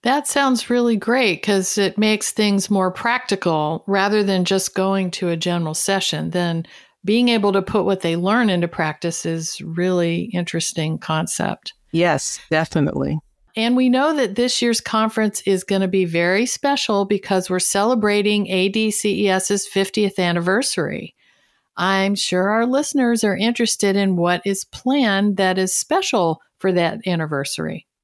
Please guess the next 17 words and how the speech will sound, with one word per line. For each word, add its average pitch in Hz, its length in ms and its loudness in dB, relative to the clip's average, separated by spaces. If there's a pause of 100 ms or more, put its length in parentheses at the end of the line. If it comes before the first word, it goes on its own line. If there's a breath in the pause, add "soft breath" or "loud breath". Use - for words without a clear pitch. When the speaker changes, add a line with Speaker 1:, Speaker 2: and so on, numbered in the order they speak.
(140)
Speaker 2:
Yes, 175 760 0 (120)
the 151 160 0 (200)
fiftieth 247 580 0
will 180 160 -2
be 165 120 0
celebrated 196 960 0
throughout 180 640 -2 (140)
the 202 100 -2
conference. 180 880 -2 (580)
In 240 240 2
particular, 165 960 -2 (280)
our 170 140 0
president's 214 760 -2
address 156 540 -2
from 156 320 0
Lucille 185 520 0
Hughes 202 600 0